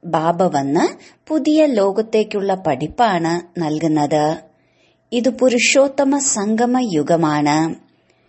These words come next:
ഇത് വികാരികളുടെയും നിർവികാരികളുടെയും സംഗമമാണ്.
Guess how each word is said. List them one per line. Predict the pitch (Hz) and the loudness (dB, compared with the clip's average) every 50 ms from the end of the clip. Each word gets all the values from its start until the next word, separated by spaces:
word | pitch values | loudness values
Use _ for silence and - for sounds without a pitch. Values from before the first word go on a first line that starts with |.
| _ _ _ _ _ _ - | _ _ _ _ _ _ -2
ഇത് | 285 294 302 | 0 2 2
വികാരികളുടെയും | 285 240 262 240 247 262 262 277 285 294 302 285 277 262 240 202 180 180 165 165 156 151 156 160 180 190 185 - - _ _ _ - | 2 2 0 0 2 2 2 4 4 2 4 4 4 4 2 2 2 0 0 0 0 0 0 -2 -2 -4 -8 -14 -20 _ _ _ -2
നിർവികാരികളുടെയും | 214 226 247 269 294 294 285 254 247 220 - 196 190 190 190 196 214 196 202 190 175 156 160 165 160 160 160 165 170 180 185 185 | 0 2 2 4 2 2 2 0 -2 -2 -2 0 0 0 0 0 0 2 2 2 2 2 2 0 2 2 2 0 0 -2 -4 -4
സംഗമമാണ്. | - - - - 226 247 247 247 262 247 247 247 226 196 147 135 143 143 147 147 156 156 156 | -6 -6 -4 -2 0 0 0 2 2 2 2 4 2 2 2 2 0 0 0 0 0 -2 -4